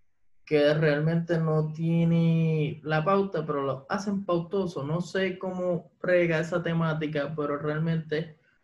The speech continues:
lo que yo cubro, lo que cubre en La Casa P R no cubre esas cosas. Como que yo no estoy para el pautarme y abastecerme de cosas ridículas. Quizás pueda entrevistar gente que me dé risa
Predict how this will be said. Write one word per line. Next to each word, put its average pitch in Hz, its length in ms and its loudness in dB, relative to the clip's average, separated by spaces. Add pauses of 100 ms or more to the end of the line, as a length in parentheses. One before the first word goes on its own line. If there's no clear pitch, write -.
lo 151 260 4
que 143 240 -2
yo 160 240 0
cubro, 156 460 2
lo 143 180 0
que 131 140 -14
cubre 151 360 -2
en 151 220 0
La 135 160 -4
Casa 151 260 -6
P 156 80 -2
R 156 280 -2
no 143 160 -6
cubre 147 440 -4
esas 156 340 -4
cosas. 151 540 -6 (160)
Como 135 320 -8
que 123 140 -12
yo 131 140 -8
no 147 180 -8
estoy 147 400 -4
para 135 640 -4 (560)
el 139 560 -4
pautarme 143 960 -2
y 143 80 -4
abastecerme 139 760 -4
de 131 160 -4
cosas 139 420 -8
ridículas. 139 640 -8 (600)
Quizás 147 320 -8
pueda 147 160 -2
entrevistar 151 520 -4
gente 147 380 -4
que 135 120 -8
me 127 160 -8
dé 139 180 -4
risa 156 640 -2